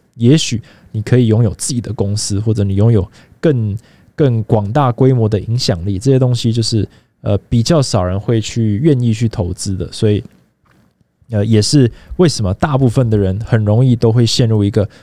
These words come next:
“我先独善其身就好”。对，大部分的上班族，你一定会有很讨厌的同事，你想说：“好，我不要理他，我就做好自己的事，那你就不要来烦我，我就是跟他断绝关系。”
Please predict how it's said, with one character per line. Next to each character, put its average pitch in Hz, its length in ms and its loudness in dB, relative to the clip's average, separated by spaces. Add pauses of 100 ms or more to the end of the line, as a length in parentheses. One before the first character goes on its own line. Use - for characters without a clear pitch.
“我 113 120 2
先 175 240 2
独 113 180 2
善 127 200 0
其 107 180 -4
身 113 200 -2
就 110 200 -2
好”。 - 200 -8 (280)
对， 104 260 0 (140)
大 139 160 2
部 127 40 4
分 127 120 0
的 120 60 2
上 120 220 0
班 110 200 2
族， 95 160 -4
你 101 100 -4
一 107 60 0
定 113 120 2
会 113 100 4
有 101 60 2
很 98 200 -2
讨 90 180 -8
厌 98 80 -4
的 95 80 -4
同 92 260 -12
事， - 220 -6 (280)
你 101 120 -10
想 98 180 -6
说 110 140 -4 (360)
：“好， 113 120 -6
我 107 60 -4
不 110 100 0
要 113 60 4
理 95 160 -4
他， 107 180 0
我 98 100 0
就 117 60 2
做 160 240 0
好 123 180 2
自 147 140 -2
己 127 60 6
的 110 80 4
事， 120 280 0 (120)
那 107 100 -2
你 - 80 -8 (220)
就 - 80 -20 (100)
不 123 60 -4
要 127 120 2
来 104 140 2
烦 98 260 -4
我， 101 140 -2
我 82 160 -8
就 - 120 -10
是 113 200 2 (300)
跟 123 120 0
他 127 120 2
断 127 260 0
绝 101 180 2
关 101 240 -2
系。” 95 240 -4